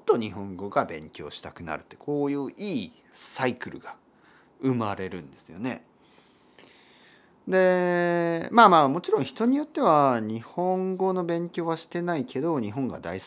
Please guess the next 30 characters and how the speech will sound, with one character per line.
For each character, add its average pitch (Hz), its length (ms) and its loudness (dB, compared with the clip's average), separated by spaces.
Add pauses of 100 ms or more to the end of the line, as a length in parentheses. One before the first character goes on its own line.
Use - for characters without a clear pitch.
き 85 100 -16
な、 80 320 -12 (500)
え 82 300 -10
ー、 76 40 -14
人 - 220 -12
た 82 120 -12
ち - 180 -16
が 110 300 -6 (600)
多 180 180 4
い - 60 -4
で - 120 -16
す。 - 200 -18 (160)
で、 143 200 -6
そ 151 140 -6
う 156 60 -2
い 156 80 -2
う 151 40 -4
人 156 180 -4
た 90 140 -10
ち - 160 -10
を、 110 240 -4 (220)
え 82 500 -10 (180)
ー、 87 60 -14
ジ 117 100 -4
ャ 107 60 -4
パ 156 140 2
ン 156 120 -2
フ - 80 -14 (180)
ァ 117 140 4
ム。 78 120 -10